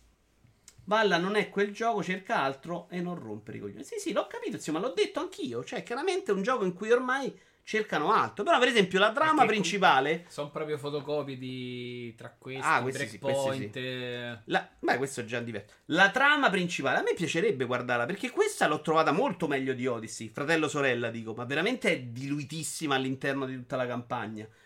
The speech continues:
Speaker 1: Il grosso della campagna principale è una parte che non me ne frega niente, cioè la, arrivi nell'avampo-, nel, nel quartierone, diciamo, nella zona,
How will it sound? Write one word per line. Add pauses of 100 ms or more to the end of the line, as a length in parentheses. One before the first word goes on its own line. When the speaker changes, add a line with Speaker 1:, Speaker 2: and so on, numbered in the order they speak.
(100)
Speaker 1:
Il
grosso
della
campagna
principale
è
una
parte
che
non
me
ne
frega
niente,
cioè (360)
la,
arrivi
nell'avampo-,
nel,
nel
quartierone,
diciamo,
nella
zona,